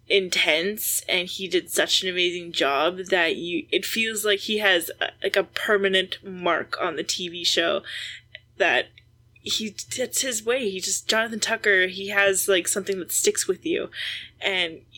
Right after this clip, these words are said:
that's something you s-, totally see in this clip. It's just, he gets into your brain. And I,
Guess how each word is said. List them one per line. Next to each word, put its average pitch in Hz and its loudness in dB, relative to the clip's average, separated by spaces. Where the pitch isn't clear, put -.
that's 208 0
something 196 0
you 185 -6
s-, - -2
totally 277 4
see 180 4
in 180 2
this 175 2
clip. - 2
It's 180 2
just, - 0
he 196 -6
gets 220 -4
into 233 -2
your 240 -4
brain. 202 2
And 240 0
I, - -4